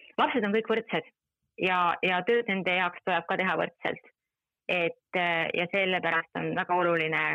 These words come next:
ka, et neid inimesi, kes seda tööd teevad, et need ka hinnatakse. Et me ei peaks olema selles situatsioonis,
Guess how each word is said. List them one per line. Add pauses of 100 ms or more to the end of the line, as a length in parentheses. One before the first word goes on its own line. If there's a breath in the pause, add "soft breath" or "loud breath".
ka,
et
neid
inimesi, (180)
kes
seda
tööd
teevad, (100)
et
need
ka
hinnatakse. (1000 loud breath)
Et
me
ei
peaks
olema
selles
situatsioonis,